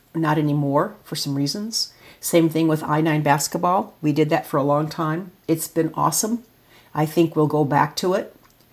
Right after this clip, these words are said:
In his earlier years, he had more enthusiasm for it. I think that as he gets older and his peers get bigger, stronger, faster, his, he-, he's more aware of it,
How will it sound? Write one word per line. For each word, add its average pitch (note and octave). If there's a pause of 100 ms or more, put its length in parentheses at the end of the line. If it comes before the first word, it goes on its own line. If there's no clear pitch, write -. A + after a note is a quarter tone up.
(140)
In F#3
his D#3
earlier F#3+
years, F3+
he F3+
had D#3+
more D#3+
enthusiasm E3+
for G3
it. - (460)
I D#3+
think E3+
that -
as D#3
he F#3+
gets E3 (260)
older F#3 (140)
and E3
his D3+
peers E3+
get -
bigger, E3+
stronger, D#3+
faster, D#3+ (960)
his, E3+
he-, F3
he's E3
more E3
aware D3+ (540)
of C3+
it, -